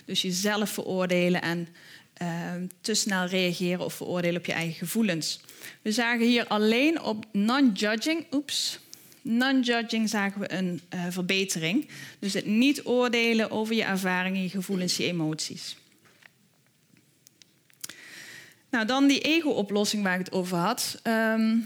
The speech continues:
ego-oplossing betekent eigenlijk dat je het gevoel hebt, tenminste daar gaan die vragen over, dat je één wordt met iets dat groter is dan jij. Eh, dat je een gevoel van een, een eenheidservaring hebt.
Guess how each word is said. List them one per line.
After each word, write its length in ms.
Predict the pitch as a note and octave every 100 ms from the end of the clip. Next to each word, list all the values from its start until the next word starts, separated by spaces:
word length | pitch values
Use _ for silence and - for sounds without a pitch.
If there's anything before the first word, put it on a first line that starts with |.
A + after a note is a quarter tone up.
| - - - - - -
ego-oplossing 840 | - D4 D4 A#3+ A#3+ C4 B3+ C4+ B3
betekent 460 | A3+ A#3+ A#3 A3+ G#3+
eigenlijk 400 | A3 G#3 G#3+ -
dat 180 | G#3
je 80 | -
het 120 | G3
gevoel 380 | - F#3+ B3+ D4
hebt, 280 | B3+ B3+ B3+
tenminste 340 | G#3+ G#3+ G#3
daar 160 | G#3 G3
gaan 140 | G3
die 100 | G3
vragen 320 | - G3+ G#3+ G#3+
over, 240 | G3+ G3+
dat 180 | F#3+ -
je 100 | -
één 300 | A#3 B3+ C4
wordt 300 | A3+ A3 A3
met 180 | G#3 G3 -
iets 200 | G#3+ -
dat 160 | F#3
groter 400 | - G3+ G#3 G3+
is 160 | D#3+ -
dan 140 | F3
jij. 360 | F3 F3 F3+ F#3+ - - - - - -
Eh, 120 | F3+ F3 F3 F3+ F3
dat 220 | F3 F3+
je 100 | G3
een 140 | F#3 F3+
gevoel 300 | F#3+ G3 F#3
van 260 | F#3+ F3 -
een, 140 | F3
een 160 | E3+ F3+
eenheidservaring 1040 | - G#3 G3 F#3 F#3+ - E3+ F3 E3+ F3
hebt. 300 | E3+ F3 -